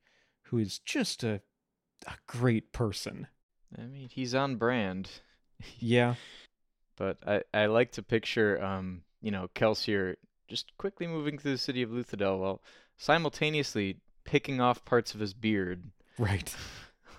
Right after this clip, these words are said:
Speaker 2: Like, "Quick, I must look like I'm poor. I must look,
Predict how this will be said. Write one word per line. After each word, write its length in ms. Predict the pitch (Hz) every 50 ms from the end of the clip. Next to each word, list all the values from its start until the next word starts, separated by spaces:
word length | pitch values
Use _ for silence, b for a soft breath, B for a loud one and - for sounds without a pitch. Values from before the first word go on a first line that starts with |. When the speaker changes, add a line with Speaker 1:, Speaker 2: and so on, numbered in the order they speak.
| - -
Speaker 2:
Like, 300 | 117 107 - - - - B B B B B B B B B B B B _ _ _ -
"Quick, 300 | - 196 208 165 - 135
I 80 | 147
must 300 | 165 175 170 - - -
look 180 | 170 180 - -
like 140 | 175 - 175
I'm 160 | 170 165 -
poor. 560 | - - 170 180 185 175 165 147 131 113 104
I 20 |
must 320 | 107 123 131 135 - - -
look, 260 | 143 151 - -